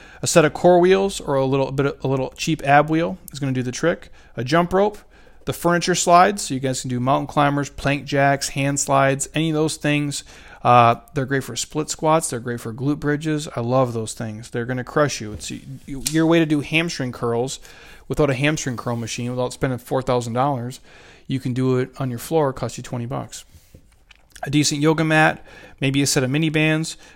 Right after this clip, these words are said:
a jam ball, and a Dynamax ball, and you guys are in business. You can get all that shit, depending on how heavy you need for dumbbells and a kettlebell, for under a thousand dollars. And then if your budget went crazy,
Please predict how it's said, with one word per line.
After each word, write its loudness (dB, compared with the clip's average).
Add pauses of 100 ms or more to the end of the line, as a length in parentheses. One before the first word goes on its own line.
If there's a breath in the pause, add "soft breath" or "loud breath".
a -8
jam 2
ball, 8
and -4
a -2
Dynamax 2
ball, 4
and -2
you -4
guys 4
are -2
in -2
business. -4
You -8
can -6
get -2
all 6
that 6
shit, -2
depending -4
on -4
how -2
heavy -2
you -2
need -2
for -8
dumbbells 0
and -8
a -14
kettlebell, 0 (340 loud breath)
for -2
under 2
a 0
thousand 0
dollars. -4 (500 soft breath)
And -2
then 2
if -2
your 0
budget 0
went -6
crazy, 0